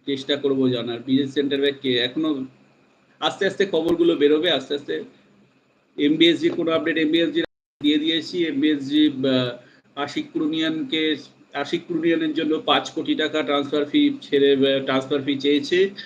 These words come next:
আহ, এমবিএফসি, আহ, মো-, মেহতাব সিংকে অন্যভাবে একটু নেওয়ার জন্য ট্রাই করছে মুম্বাই সিটি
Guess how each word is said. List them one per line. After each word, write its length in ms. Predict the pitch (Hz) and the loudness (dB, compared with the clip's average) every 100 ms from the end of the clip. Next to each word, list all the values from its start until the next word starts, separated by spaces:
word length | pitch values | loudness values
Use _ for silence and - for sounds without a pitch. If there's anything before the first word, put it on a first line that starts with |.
| - - _ | -18 -20 _
আহ, 220 | 135 131 131 | 0 2 4
এমবিএফসি, 920 | 139 143 147 139 131 - 165 160 156 | 4 4 4 4 -2 -12 -4 0 0
আহ, 680 | - 143 135 131 127 127 127 - - - - | -2 -4 0 2 2 2 -2 -8 -20 -14 0
মো-, 340 | 135 143 143 139 | 2 4 2 0
মেহতাব 360 | 147 - 170 | 0 -2 -4
সিংকে 520 | - 175 170 170 170 170 | -4 -6 -2 0 0 0
অন্যভাবে 520 | 165 170 185 170 160 | -2 0 0 0 -2
একটু 180 | 165 165 | -4 -4
নেওয়ার 340 | 156 156 151 | 0 2 2
জন্য 280 | 143 151 151 | 0 0 0
ট্রাই 240 | 135 139 135 | 2 2 2
করছে 500 | 160 139 - 180 208 - _ _ _ _ _ _ _ _ _ _ _ _ _ _ _ _ _ _ _ _ _ _ _ _ _ _ _ _ _ _ _ _ _ _ _ _ _ _ _ _ _ _ _ _ - | -2 -6 -4 -2 -4 -10 _ _ _ _ _ _ _ _ _ _ _ _ _ _ _ _ _ _ _ _ _ _ _ _ _ _ _ _ _ _ _ _ _ _ _ _ _ _ _ _ _ _ _ _ 0
মুম্বাই 420 | 139 135 156 160 | 4 4 4 0
সিটি 240 | - 135 | 0 -2